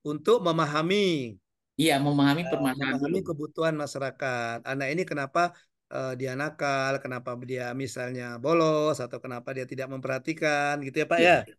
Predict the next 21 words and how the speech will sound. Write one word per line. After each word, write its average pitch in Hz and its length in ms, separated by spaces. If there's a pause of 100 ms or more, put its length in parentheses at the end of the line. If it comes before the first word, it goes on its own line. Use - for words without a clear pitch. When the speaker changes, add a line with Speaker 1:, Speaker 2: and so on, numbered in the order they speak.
(220)
Speaker 2:
iya. 127 200 (360)
Speaker 1:
Oke, 117 240
kemudian 143 400
Bapak 151 320
tadi, 180 400 (240)
eh, 147 320
memanggil 147 400
orang 139 240
tuanya, 151 720
mengajak 139 480
bicara, 135 880 (160)
itu 131 240
sudah 175 560 (240)
nilai 156 240
yang 175 80
kedua, 262 320
Bapak. 208 400 (480)
Speaker 2:
Iya. 85 320
Speaker 1:
Apa 160 320
itu? 233 320
Solutif. 208 560